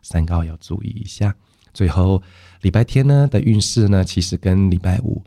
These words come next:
很相近，所以呢，呃，我们第三轮的朋友啊，在我们的这一周啊，呃，比较明显的这种情况就是啊，我们的肠胃其实都是不舒服的。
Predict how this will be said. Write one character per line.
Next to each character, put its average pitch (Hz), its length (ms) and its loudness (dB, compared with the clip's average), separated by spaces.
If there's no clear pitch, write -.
很 - 180 -4
相 98 220 -2
近， 113 240 0
所 - 160 -2
以 107 140 4
呢， 95 200 2
呃， 92 240 2
我 92 140 2
们 98 540 2
第 120 140 0
三 110 180 0
轮 98 140 4
的 92 80 2
朋 92 240 0
友 101 120 2
啊， 110 280 0
在 110 200 0
我 92 80 0
们 90 120 2
的 90 120 0
这 87 160 0
一 - 180 -2
周 110 240 2
啊， 107 240 2
呃， 107 240 -2
比 104 120 -6
较 117 220 0
明 107 220 4
显 117 180 0
的 85 80 2
这 87 140 -2
种 95 100 4
情 85 240 0
况 95 240 0
就 98 140 0
是 95 280 0
啊， - 200 -6
我 85 80 -2
们 87 120 2
的 90 100 2
肠 90 280 0
胃 101 120 4
其 87 180 -6
实 87 140 -4
都 90 100 -2
是 90 120 -4
不 - 140 -4
舒 92 220 0
服 87 240 -2
的。 110 240 0